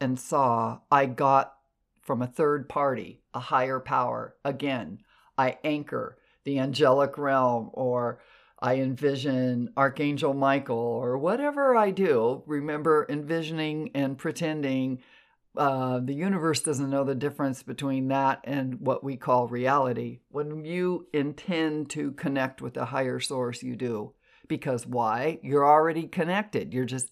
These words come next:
turning up that amplification. So I would ask this higher power or the person's angels,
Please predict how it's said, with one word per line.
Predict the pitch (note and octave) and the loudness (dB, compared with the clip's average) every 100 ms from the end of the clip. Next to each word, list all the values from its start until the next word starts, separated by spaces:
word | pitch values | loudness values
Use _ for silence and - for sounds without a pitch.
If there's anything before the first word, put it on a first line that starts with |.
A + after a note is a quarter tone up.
| - | -14
turning | - C3 D3 D3 C#3+ | -8 -4 -4 -2 -2
up | C3 | -2
that | C3+ C3 - | -2 -4 -4
amplification. | C#3 A2+ C3 B2+ B2+ B2+ C3 B2 A#2 A#2 - _ _ _ _ _ _ - | -8 -6 -8 -8 -10 -6 -6 -6 -8 -8 -12 _ _ _ _ _ _ 2
So | D#3+ - | 4 6
I | F3 | 4
would | G3+ F3+ - | 4 0 0
ask | - F#3+ B3 C3+ - - - _ | 2 4 4 0 -4 -20 -20 _
this | C3+ D3 C3 | -2 -2 -2
higher | D3+ C3 B2+ B2+ | 0 0 2 -2
power | C3 A#2+ B2 B2 C3 - _ _ _ | -4 -6 -6 -6 -8 -10 _ _ _
or | C#3 C3+ | -4 -2
the | C3 | -4
person's | - D3+ B2+ C#3 B2+ | -2 -2 -2 -8 -4
angels, | C3 B2+ B2+ B2+ B2+ C3+ | -4 -4 -4 -6 -6 -8